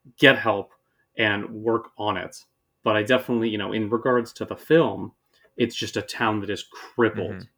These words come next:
Speaker 1: by this trauma. It, it, it is literally what defines them, kind of like, you know,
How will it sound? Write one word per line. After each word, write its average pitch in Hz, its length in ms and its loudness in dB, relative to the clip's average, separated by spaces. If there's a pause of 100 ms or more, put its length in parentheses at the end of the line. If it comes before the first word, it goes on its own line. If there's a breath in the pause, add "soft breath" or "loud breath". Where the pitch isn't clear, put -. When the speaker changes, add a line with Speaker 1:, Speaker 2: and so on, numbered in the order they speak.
(120)
Speaker 1:
by 101 140 0
this 92 160 -4
trauma. 92 460 -6
It, 127 180 0
it, 113 180 0
it 123 120 4
is 104 120 2
literally 117 440 4
what 101 320 -4
defines 107 580 0
them, 95 220 -8
kind 117 260 2
of 107 120 -2
like, 107 360 -2 (340 loud breath)
you 110 100 -4
know, 95 260 -2